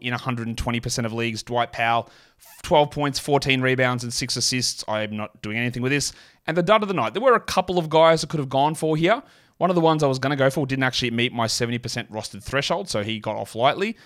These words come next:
That was Derek Lively, actually. So we're gonna go instead with Trey Murphy, who struggled. Six points for Ken. He had one rebound and two assists. He shot poorly. Still roster him. Don't need to do anything silly with that.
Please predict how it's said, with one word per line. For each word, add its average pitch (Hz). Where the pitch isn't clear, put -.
That 104
was 98
Derek 98
Lively, 101
actually. 107
So 196
we're 202
gonna 175
go 113
instead 113
with 110
Trey 131
Murphy, 123
who 117
struggled. 120
Six -
points 143
for -
Ken. 139
He -
had 113
one 135
rebound 131
and 120
two 147
assists. 123
He 113
shot 131
poorly. 120
Still 139
roster 135
him. 135
Don't 120
need 110
to 110
do 101
anything 101
silly 107
with 104
that. 135